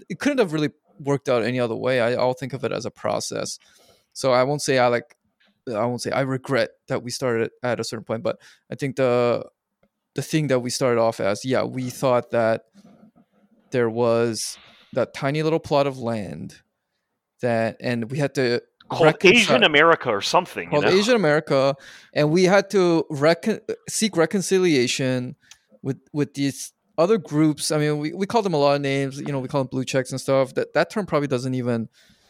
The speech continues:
Speaker 1: it's probably, like, a whole generation of people who don't even understand what that means now.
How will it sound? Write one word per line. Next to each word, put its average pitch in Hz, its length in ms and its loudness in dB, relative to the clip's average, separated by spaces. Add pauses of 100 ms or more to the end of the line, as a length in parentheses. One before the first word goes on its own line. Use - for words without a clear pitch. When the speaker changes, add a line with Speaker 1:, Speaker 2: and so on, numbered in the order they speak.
(120)
Speaker 1:
it's - 120 -16
probably, 269 160 4
like, 226 160 2
a 165 240 6
whole 165 160 2
generation 139 420 0
of 127 40 -10
people 131 180 -10
who 135 60 -2
don't 135 120 0
even 123 220 -4
understand 123 380 -6
what 117 100 -4
that 113 140 -4
means 120 300 -6
now. 110 280 -6